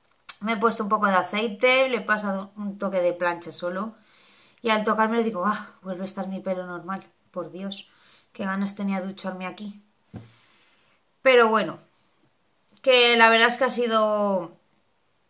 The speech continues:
un viaje y todo genial, la verdad es que la empresa tiene muy buena forma de motivar a los trabajadores.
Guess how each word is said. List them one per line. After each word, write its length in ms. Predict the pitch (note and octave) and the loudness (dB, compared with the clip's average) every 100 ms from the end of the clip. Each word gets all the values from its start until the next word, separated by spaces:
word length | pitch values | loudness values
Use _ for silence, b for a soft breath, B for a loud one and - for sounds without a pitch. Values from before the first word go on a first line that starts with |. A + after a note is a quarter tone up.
| _ _ _ _ | _ _ _ _
un 480 | - A3+ A3+ A3 G#3+ | -6 -2 -2 -2 -2
viaje 420 | G#3+ G#3+ G#3+ G#3+ | 4 8 8 4
y 80 | G#3+ | -6
todo 560 | G3+ G3+ G3+ G3 F#3 F3 | -2 0 2 2 2 2
genial, 680 | - F3+ F#3+ A3+ B3+ C4+ C4+ | 0 -6 2 6 10 10 8
la 100 | A3 | 6
verdad 180 | G3 G#3 | 4 0
es 80 | |
que 100 | G#3 | 0
la 100 | G#3 | 0
empresa 500 | G3+ G3 G3+ G3+ G3 | 0 2 -2 0 -4
tiene 400 | - G3 F#3 - _ | -4 -6 -8 -10 _
muy 420 | A3 B3+ D#4 E4+ | -10 -4 0 0
buena 440 | C#4+ B3+ B3 A3+ G#3 | 0 0 0 0 -2
forma 320 | G#3 F#3+ F#3 | -4 -4 -4
de 100 | F#3 | -4
motivar 340 | F#3 F3 F3 | -6 -2 0
a 60 | F3 | 0
los 180 | E3+ - | -4 -4
trabajadores. 840 | E3 D#3 - D#3 F#3+ A#3 D#4+ - | -2 -2 -2 -2 0 0 -2 -6